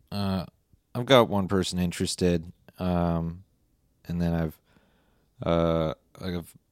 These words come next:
uh, one person didn't acknowledge me, and that's all I really tried for. So, uh, is what it is. But, uh, yeah,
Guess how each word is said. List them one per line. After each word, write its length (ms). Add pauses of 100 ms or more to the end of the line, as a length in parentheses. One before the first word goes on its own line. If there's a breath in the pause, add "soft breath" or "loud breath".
(500)
uh, 920
one 240
person 320
didn't 220
acknowledge 460
me, 140
and 100
that's 200
all 120
I 40
really 260
tried 320
for. 180
So, 280 (720 soft breath)
uh, 180
is 220
what 120
it 120
is. 340 (100)
But, 280
uh, 880 (160)
yeah, 500